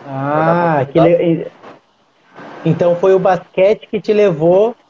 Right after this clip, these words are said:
Speaker 1: pra educação física?
Speaker 2: Isso, isso. Basquete, foi através
Speaker 1: E,
Speaker 2: do
Speaker 1: e,
Speaker 2: basquete.
Speaker 1: e, é, e quando tu iniciou no basquete, tu iniciou na escola, no clube? Onde é que tu iniciou?
Speaker 2: Então, eu iniciei foi num time de uma igreja, da Igreja Batista, lá em Jardim Bom Pastor,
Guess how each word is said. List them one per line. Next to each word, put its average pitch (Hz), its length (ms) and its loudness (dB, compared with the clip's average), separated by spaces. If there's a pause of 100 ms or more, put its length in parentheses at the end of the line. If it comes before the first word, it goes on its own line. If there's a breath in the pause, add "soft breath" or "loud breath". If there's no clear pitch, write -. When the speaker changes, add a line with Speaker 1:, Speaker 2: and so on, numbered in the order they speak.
(360)
Speaker 1:
pra 185 180 2
educação 190 460 0
física? 143 640 -4 (840)
Speaker 2:
Isso, 123 320 -6
isso. 110 300 -10 (500)
Basquete, 117 440 -10
foi 117 80 -8
através 196 260 0
Speaker 1:
E, - 40 -10
Speaker 2:
do - 60 0
Speaker 1:
e, 220 40 4
Speaker 2:
basquete. 226 360 -2 (160)
Speaker 1:
e, 190 300 0 (540)
é, 175 320 2
e 185 120 0
quando 208 360 0
tu 233 180 -2
iniciou 214 500 0
no 214 120 2
basquete, 180 680 -2
tu 175 120 -10
iniciou 185 520 0
na 175 140 0
escola, 190 680 0
no 170 160 0
clube? 190 540 0
Onde 185 220 0
é 208 60 0
que - 80 -14
tu 226 100 -4
iniciou? 170 580 0 (1600)
Speaker 2:
Então, 147 400 -4
eu 139 120 -2
iniciei 170 460 0
foi 190 160 -4
num 185 140 -6
time 185 340 -8
de 180 100 -6
uma 185 140 -4
igreja, 156 360 -2
da 135 80 0
Igreja 147 260 -4
Batista, 151 600 -6
lá 139 140 -4
em 170 40 -8
Jardim 156 220 -6
Bom 156 140 -6
Pastor, 147 500 -4